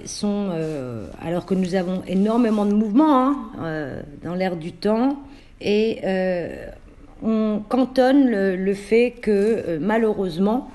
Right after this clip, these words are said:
je considère aujourd'hui que la bataille, euh, des femmes en politique, elle doit être encore et encore menée parce que, euh, la bataille n'est pas gagnée, malheureusement.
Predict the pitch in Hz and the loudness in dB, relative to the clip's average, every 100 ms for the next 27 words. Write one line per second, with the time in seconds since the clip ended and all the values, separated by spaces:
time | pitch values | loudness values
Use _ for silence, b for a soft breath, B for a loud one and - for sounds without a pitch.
0 | - 139 139 - 196 - 196 190 165 170 | -18 -14 -14 -8 -8 -6 -6 -6 -6 -6
1 | 165 160 208 262 254 B B B - 214 | -8 -2 0 0 0 B B B -6 0
2 | 202 185 220 220 240 220 202 165 - - | 0 2 0 0 2 2 2 -2 -6 -14
3 | - 175 147 98 120 196 240 214 208 196 | -10 -8 -8 -6 -2 0 2 0 -2 -2
4 | 196 196 262 277 - - B B B B | -4 0 2 2 -2 -16 B B B B
5 | - - - 202 196 220 214 - 254 240 | -20 -8 -2 -2 0 0 -2 -2 0 2
6 | 254 240 240 208 202 208 214 196 185 190 | 2 2 2 0 -2 0 0 0 0 0
7 | 220 185 180 - 202 220 226 - 170 160 | 0 -2 -6 -4 0 2 0 -2 -4 -4
8 | 139 190 185 170 175 165 226 220 170 - | -4 -2 -2 -4 -6 0 0 2 -2 -4
9 | 175 180 - 208 190 190 196 147 - 139 | -4 -2 -2 0 2 2 0 -2 -8 -8
10 | 131 127 127 135 | -6 -8 -8 -8